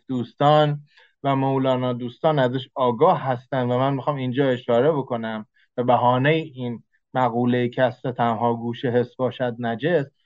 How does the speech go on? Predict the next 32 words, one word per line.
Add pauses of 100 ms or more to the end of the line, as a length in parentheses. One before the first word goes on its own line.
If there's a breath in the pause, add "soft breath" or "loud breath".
(200)
اینه
که
اون
معتقد
هست
اون
چیزی
که
ما
بهش
می‌گیم
تصوف
خراسان (340)
با
یزید
و
ابو
سعید
و
خرقانی
و (300)
اینایی
که
خیلی
زهدشون
مبتنی
بر
ذوقه (600)
و
مولانا
هم
یک